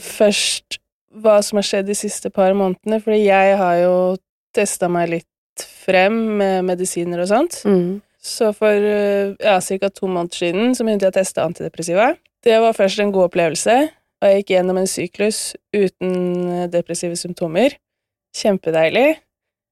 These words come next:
Speaker 1: Eh, halleluja-følelse, liksom.
Speaker 2: Mm.
Speaker 1: Men jeg ble også, som mange beskriver, eh, f-, ganske flat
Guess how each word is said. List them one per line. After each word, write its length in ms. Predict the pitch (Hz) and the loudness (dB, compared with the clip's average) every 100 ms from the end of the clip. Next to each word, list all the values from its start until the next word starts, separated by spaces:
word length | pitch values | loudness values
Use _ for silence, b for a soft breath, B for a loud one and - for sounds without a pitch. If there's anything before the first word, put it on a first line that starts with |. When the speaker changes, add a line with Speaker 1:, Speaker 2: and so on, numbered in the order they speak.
| _ _ 196 | _ _ 0
Speaker 1:
Eh, 160 | 196 | 4
halleluja-følelse, 880 | 202 185 190 175 165 170 160 170 - | 4 4 4 4 2 2 -2 -2 -6
liksom. 340 | 170 220 269 349 | -2 2 2 2
Speaker 2:
Mm. 300 | 233 190 170 - - | 2 2 0 -8 -2
Speaker 1:
Men 300 | 254 240 226 | 2 4 4
jeg 120 | 233 | 2
ble 140 | 220 214 | 4 4
også, 380 | 185 - 208 208 | 2 2 0 2
som 260 | - 202 196 | 2 2 2
mange 260 | 185 175 | 0 0
beskriver, 540 | 175 - 185 175 190 196 B B - | -2 -2 -2 2 0 -2 B B -16
eh, 300 | - - - | -12 -8 -8
f-, 120 | - - | -10 -14
ganske 400 | - 208 - 196 | -2 0 0 -4
flat 1000 | - - - 180 180 208 _ - - - | -8 -10 -2 2 2 -2 _ -12 -10 -12